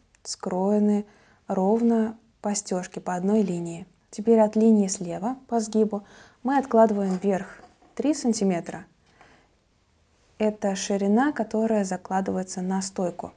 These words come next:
на цельнокроенную стойку. И затем от этой отметки откладываем уже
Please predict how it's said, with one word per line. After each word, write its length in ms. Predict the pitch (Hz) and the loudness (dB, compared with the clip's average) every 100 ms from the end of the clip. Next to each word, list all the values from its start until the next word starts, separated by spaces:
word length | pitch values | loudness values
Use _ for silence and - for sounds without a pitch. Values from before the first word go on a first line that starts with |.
| _ - | _ -12
на 60 | 190 | -8
цельнокроенную 720 | - 190 180 - 185 175 175 | -4 -2 -2 -2 -4 -4 -8
стойку. 440 | - 175 170 - - _ _ - - - - - _ - | -10 -12 -12 -14 -18 _ _ -20 -20 -20 -20 -20 _ 0
И 160 | 233 226 | 4 6
затем 560 | 226 220 214 196 190 - _ _ | 4 2 2 2 -2 -12 _ _
от 260 | - 196 - | -8 -6 -2
этой 280 | 202 190 175 | -2 -2 -6
отметки 520 | - 277 320 302 302 - - _ | -4 -4 -2 -2 -4 -6 -20 _
откладываем 840 | 208 - 214 233 254 247 247 220 | -12 -2 4 6 6 4 2 2
уже 600 | 190 - 202 220 226 226 | -2 -4 -2 2 2 0